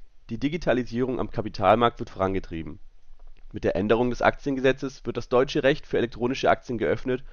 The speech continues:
und zwar für elektronische Namensaktien, die in ein zentrales Register oder in ein Kryptowertpapierregister eingetragen sind, und für elektronische Inhaberaktien, die in ein zentrales Register eingetragen sind.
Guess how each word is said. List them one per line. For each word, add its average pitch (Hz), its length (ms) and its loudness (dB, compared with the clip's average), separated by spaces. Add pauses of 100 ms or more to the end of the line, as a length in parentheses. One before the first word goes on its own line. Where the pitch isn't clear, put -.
(220)
und 113 100 -10
zwar 131 200 6
für - 100 -2
elektronische 117 580 0
Namensaktien, 113 840 0 (420)
die 117 60 -4
in 107 80 -2
ein 101 140 0
zentrales 113 520 4
Register 117 500 2 (200)
oder 113 160 0
in 107 80 0
ein 98 160 0
Kryptowertpapierregister 113 1300 0
eingetragen 92 560 0
sind, 92 260 -8 (260)
und - 140 -10
für 110 80 0
elektronische 123 560 0
Inhaberaktien, 120 800 2 (260)
die 107 60 -10
in 107 80 -2
ein 98 100 -2
zentrales 104 500 4
Register 101 440 0
eingetragen 82 480 -2
sind. - 260 -12